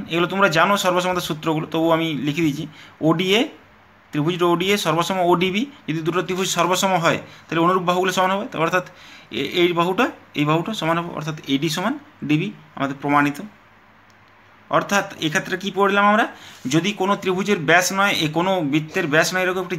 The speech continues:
যা, ও থেকে যদি তার উপর লম্ব ড্র করি, তাহলে লম্বটা জ্যাটাকে দুটো সমান ভাগে ভাগ করেছে। নেক্সট উপপাদ্য তেত্রিশ। তো দেখো,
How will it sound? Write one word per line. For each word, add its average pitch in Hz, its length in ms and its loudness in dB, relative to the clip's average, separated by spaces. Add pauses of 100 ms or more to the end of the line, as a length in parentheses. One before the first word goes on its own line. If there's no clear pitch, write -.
যা, 170 80 4 (680)
ও 151 120 2
থেকে 190 240 -2
যদি 190 160 -6
তার 175 120 4
উপর 180 220 -2
লম্ব 175 140 2 (120)
ড্র 175 60 4 (120)
করি, 220 120 2 (240)
তাহলে 147 220 -2
লম্বটা 170 320 4 (480)
জ্যাটাকে 156 360 0
দুটো 151 140 -6 (100)
সমান 135 240 0
ভাগে 160 140 -6
ভাগ 139 240 -8
করেছে। 87 240 -12 (360)
নেক্সট 202 340 0
উপপাদ্য 131 340 0 (1600)
তেত্রিশ। 156 400 -2 (680)
তো - 80 -6
দেখো, 175 240 2